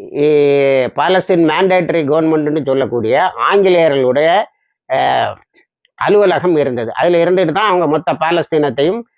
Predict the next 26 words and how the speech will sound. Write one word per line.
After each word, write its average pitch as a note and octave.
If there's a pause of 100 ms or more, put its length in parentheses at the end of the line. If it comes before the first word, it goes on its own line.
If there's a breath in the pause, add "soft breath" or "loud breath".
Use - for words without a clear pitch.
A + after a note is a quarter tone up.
(240)
அஹ், C#3
நிர்வகித்தார்கள். D#3+
இது E3+
ஜெருசலத்துல E3+
இருக்கு D3+
இந்த C3+
ஹோட்டல். B2+ (640)
இந்த E3+
ஹோட்டல்ல E3+
இவங்க F#3
தங்கி F#3+
இருந்த F#3
பகுதியை E3
மட்டும் F3 (340)
பிளாஸ்ட் E3
பண்ணி D#3+
விட்டானோ. A2 (640)
தொண்ணூத்து F#3
பேர் F#3+
இறந்த, F3+
தொண்ணூத்தோரு E3+
பேர் F3+
இறந்தாங்க, E3
நாற்பத்தெட்டு D#3
பேர் E3+
காயம்பட்டார்கள். C#3